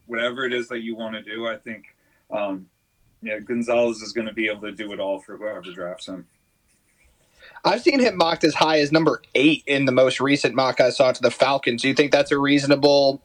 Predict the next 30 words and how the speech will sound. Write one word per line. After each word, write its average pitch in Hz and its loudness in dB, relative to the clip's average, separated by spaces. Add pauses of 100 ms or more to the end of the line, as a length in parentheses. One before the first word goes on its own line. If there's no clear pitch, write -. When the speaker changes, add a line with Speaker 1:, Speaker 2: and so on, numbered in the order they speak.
Speaker 2:
you 139 2
know, 135 4
area 151 6
for 175 4
him, 190 4
or 147 4
is 143 0
that 143 4
a 135 4
little 143 4
much, 139 2 (180)
little 151 4
bit 139 4
of 123 2
a 123 6
reach? 123 -2 (320)
Speaker 1:
Nope, 170 2 (220)
totally 156 -2
reasonable. 107 -8 (140)
Um, 113 -6 (920)
you 127 -8
know, 113 -4
we 127 -6
have 135 -4
the 123 -2 (200)
quarterbacks 147 -8
getting 120 -12
pushed 127 -12
up, 120 -10
and 107 -18